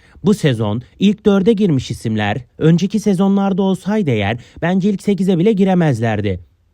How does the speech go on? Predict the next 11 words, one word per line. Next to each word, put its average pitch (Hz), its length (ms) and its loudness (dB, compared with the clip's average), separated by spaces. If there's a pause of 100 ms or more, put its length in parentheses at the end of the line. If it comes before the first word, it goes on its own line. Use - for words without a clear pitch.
(540)
Üşenmedim 226 560 0
iki 208 160 -2
bin 226 80 0
yirmi 220 240 0
dört 247 160 2
sezonunda 120 540 -2
ceket 190 320 -2
alan 202 180 0
isimlere 190 420 -2
baktığım 185 400 0
zaman 120 340 -2